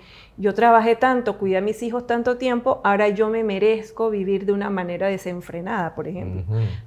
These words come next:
Speaker 1: Eh, de una manera que, que desdice mucho de mi conducta moral pasada.
Speaker 2: Ujú.
Speaker 1: Y entonces, aquí estamos hablando de, de conductas que no tiene que ver solamente con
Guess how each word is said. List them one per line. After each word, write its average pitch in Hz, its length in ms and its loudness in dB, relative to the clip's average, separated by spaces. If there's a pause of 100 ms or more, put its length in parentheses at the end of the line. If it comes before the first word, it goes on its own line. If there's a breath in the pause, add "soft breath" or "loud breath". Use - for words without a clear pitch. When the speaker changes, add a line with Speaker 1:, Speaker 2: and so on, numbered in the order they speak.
Speaker 1:
Eh, 180 320 -4
de 185 80 -6
una 190 120 -2
manera 202 640 0
que, 175 380 -6 (320 soft breath)
que 165 340 -8 (880)
desdice 214 760 0
mucho 226 440 2
de 185 400 -2
mi 185 220 -4
conducta 196 540 0
moral 180 380 -2
pasada. 180 640 2 (280 loud breath)
Speaker 2:
Ujú. 160 100 -8
Speaker 1:
Y 202 80 2
entonces, 214 500 0 (960 loud breath)
aquí 220 200 -2
estamos 277 300 0
hablando 214 400 4
de, 202 180 4
de 185 280 -4
conductas 220 640 -2 (140)
que 180 400 -4
no 214 200 -2
tiene 240 240 -2
que 214 120 0
ver 208 300 -2
solamente 233 600 -2
con 190 380 -4